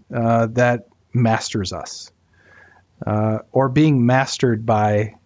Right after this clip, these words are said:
desire, uh, mastered by some sort of, um, craving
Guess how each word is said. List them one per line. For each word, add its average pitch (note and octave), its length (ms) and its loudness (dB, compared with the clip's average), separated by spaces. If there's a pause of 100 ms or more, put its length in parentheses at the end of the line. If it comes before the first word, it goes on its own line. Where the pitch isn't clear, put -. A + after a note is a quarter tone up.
(120)
desire, A#2+ 560 -2 (640)
uh, G#2+ 280 -2 (160)
mastered B2 540 0
by A2+ 380 2 (120)
some C3 280 0
sort C3 240 0
of, A2 100 -6 (260)
um, G2+ 540 -2 (340)
craving A#2+ 720 0